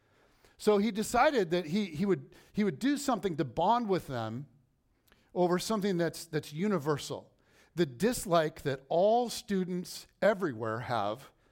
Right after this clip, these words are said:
of homework, schoolwork, okay? So he started his presentation to them with this rhetorical question. He said, "How many of you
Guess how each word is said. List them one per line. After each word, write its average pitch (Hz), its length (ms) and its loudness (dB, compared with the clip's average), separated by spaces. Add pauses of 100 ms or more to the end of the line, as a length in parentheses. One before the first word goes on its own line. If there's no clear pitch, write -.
(280)
of 131 440 -2 (840)
homework, 147 520 -4 (1500)
schoolwork, 139 680 0 (260)
okay? 147 360 2 (380)
So 208 300 4
he 226 340 2
started 277 380 2
his 202 600 4
presentation 202 800 0 (120)
to 185 120 2
them 143 300 0
with 156 160 -2
this 160 180 -4
rhetorical 196 600 0
question. 127 680 -4 (460)
He 170 80 -2
said, 185 320 2 (280)
"How 277 400 4
many 240 440 2
of 190 140 2
you 196 500 -2